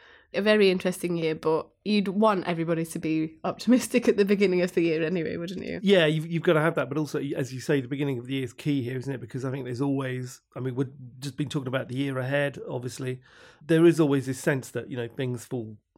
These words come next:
Speaker 2: comfortably into year timeframes, and this year's gonna be different from last year, and
Speaker 1: Mm-hmm.
Speaker 2: um, and there's always that. And, and I think as an industry, we kind of fall guilty of that quite a lot, actually.
Speaker 1: Yeah, thinking it's a,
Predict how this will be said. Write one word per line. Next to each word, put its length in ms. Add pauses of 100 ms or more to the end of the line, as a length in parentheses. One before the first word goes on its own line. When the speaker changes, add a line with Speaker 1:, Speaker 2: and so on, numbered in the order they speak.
(160)
Speaker 2:
comfortably 500
into 240
year 460 (140)
timeframes, 760
and 160 (140)
this 200
year's 140
gonna 180
be 80
different 300
from 160
last 360
year, 300
and 100 (320)
Speaker 1:
Mm-hmm. 360
Speaker 2:
um, 340
and 120 (100)
there's 180
always 200
that. 140
And, 120
and 220 (160)
I 80
think 140
as 140
an 80
industry, 460
we 100
kind 220
of 60
fall 240
guilty 420
of 80
that 240 (560)
quite 280
a 40
lot, 220
actually. 480
Speaker 1:
Yeah, 240
thinking 460
it's 200
a, 180